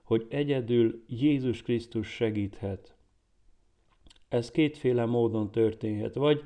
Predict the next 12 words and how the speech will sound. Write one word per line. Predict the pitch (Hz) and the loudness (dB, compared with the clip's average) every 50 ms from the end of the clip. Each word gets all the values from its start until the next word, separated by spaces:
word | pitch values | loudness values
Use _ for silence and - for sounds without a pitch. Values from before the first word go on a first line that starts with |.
| - - - - - _ _ - | -14 -20 -20 -20 -20 _ _ -10
emberek, | - 135 131 131 135 127 135 127 127 127 127 123 - - - - - - - | -6 -2 0 0 0 0 0 0 0 0 -2 -2 -6 -10 -20 -20 -18 -12 -6
ö, | - 127 120 113 - | -4 -4 -4 -4 -4
által, | - 127 123 123 123 117 120 - 127 127 127 127 127 131 - - | -4 -2 0 0 -2 -2 -2 0 0 2 2 2 2 0 -2 -2
akik, | 120 123 117 - 123 117 113 113 - | -4 -4 -2 -2 -2 -2 -2 -4 -4
ö, | 127 120 117 117 113 107 92 - - _ _ _ _ _ _ _ | -2 0 0 0 0 -2 -6 -10 -14 _ _ _ _ _ _ _
rávilágítanak | - 156 117 123 127 123 120 117 123 127 117 120 120 120 120 117 117 120 - 123 117 117 117 113 117 | -6 -4 -2 0 2 2 2 2 2 0 2 2 2 2 2 0 0 -2 -2 -4 -2 -2 -2 -2 -2
a | 113 101 | -4 -4
problémára, | - 110 117 120 113 117 117 117 117 117 113 113 113 110 113 113 | -2 2 2 2 2 2 0 0 0 -2 -2 -2 -2 -2 0 0
és, | 110 110 107 - - - | 0 0 0 -4 -4 0
ö, | 113 110 113 - - - - - - | 0 0 0 -2 -12 -20 -20 -20 -14
segítenek | - - 143 143 147 139 135 135 - 127 120 113 117 110 110 | -6 -2 0 2 2 2 0 -2 -2 -4 -4 -4 -4 -6 -4
nekünk | 117 113 117 123 120 123 - 123 120 117 113 110 - | -4 -4 -4 -4 -4 -6 -4 -2 -2 0 -2 -2 -6